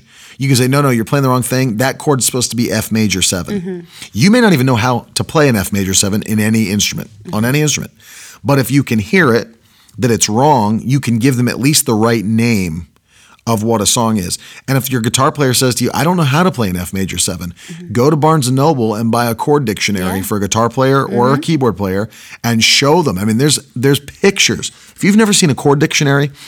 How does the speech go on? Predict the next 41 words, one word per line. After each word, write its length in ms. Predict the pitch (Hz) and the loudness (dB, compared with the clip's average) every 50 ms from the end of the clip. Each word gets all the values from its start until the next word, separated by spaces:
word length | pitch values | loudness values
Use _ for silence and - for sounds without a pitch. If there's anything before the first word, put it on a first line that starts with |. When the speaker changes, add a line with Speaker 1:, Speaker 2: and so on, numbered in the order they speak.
| - - - - - - | -20 -20 -20 -20 -8 -2
Speaker 1:
they, 120 | 131 143 | 0 2
it's, 260 | 147 - 165 - - - - 151 | 2 2 0 0 -2 0 0 0
it's 140 | 143 - - | 0 2 0
a 100 | 131 113 | 0 0
literal, 560 | 104 120 139 156 170 160 127 113 117 117 117 - - - _ _ _ _ _ _ _ _ - | 2 2 4 4 4 4 4 4 2 0 -4 -10 -20 -20 _ _ _ _ _ _ _ _ -6
uh, 240 | - 123 117 107 90 - - - - - _ | -4 -2 -2 -2 -4 -6 -12 -16 -20 -16 _
not 180 | - 139 139 147 | -2 0 0 2
only 140 | 151 151 139 | 2 2 2
a 40 | 123 | 2
dictionary 440 | 117 143 135 - - 131 131 127 123 | 2 2 2 2 0 0 0 0 0
of 80 | 110 | 0
what 200 | 104 110 123 - | 0 0 -2 -2
the 80 | - 110 | -2 -4
chords 280 | - - 127 117 98 - - | 0 0 0 0 0 0 0
are, 240 | 110 139 143 135 120 | 2 2 4 2 2
but 160 | 110 120 139 | 2 0 2
it'll 160 | 160 175 175 123 - - - | 2 2 2 2 2 0 2
show, 440 | - 143 156 156 123 110 104 113 123 - - _ _ _ _ _ _ _ _ _ _ _ _ - - - - _ - - _ _ | 2 2 2 2 2 2 0 -2 -4 -6 -12 _ _ _ _ _ _ _ _ _ _ _ _ -20 -20 -20 -18 _ -16 -16 _ _
uh, 180 | - 117 117 110 - | 0 0 0 2 0
how 240 | - - 127 131 139 | 0 2 2 2 0
it's 120 | 117 - | 0 -2
played 280 | - - - 131 131 127 | -4 -2 0 0 2 2
on 100 | 123 113 | 2 0
a 40 | 107 | -2
keyboard 380 | - - 135 143 139 135 127 | -2 0 0 2 2 2 2
in 80 | 120 110 | 2 2
every 220 | 113 117 117 131 120 | 0 0 0 0 0
inversion, 640 | 113 101 87 101 101 107 117 113 147 151 147 139 - - - - - - - | 0 0 2 2 2 2 2 0 0 -2 -2 -6 -8 -14 -20 -20 -20 -14 -6
how 200 | - - 127 139 | -4 -2 0 0
it's 120 | 131 - - | 0 -2 -4
played 260 | - - 135 131 127 | -4 -2 0 0 2
on 100 | 120 117 | 2 0
a 60 | 117 | 0
guitar. 600 | 92 101 95 - - - 110 120 123 127 135 151 | -2 -4 -4 -4 -2 0 2 2 2 2 2 0
It'll 200 | 120 127 127 127 | 0 0 0 0
show 200 | - - 139 120 | 0 0 0 0
a 60 | 110 | -2
hand 520 | 98 - 85 110 120 127 131 135 135 113 - - | -2 -2 -2 -2 0 0 0 -2 -2 -4 -6 -6
gripping 380 | 117 107 127 123 - 143 135 123 | -2 -2 0 0 0 0 0 0
the 60 | 120 | -2
chord. 400 | - - 123 120 120 127 123 | -2 -2 0 0 0 0 -2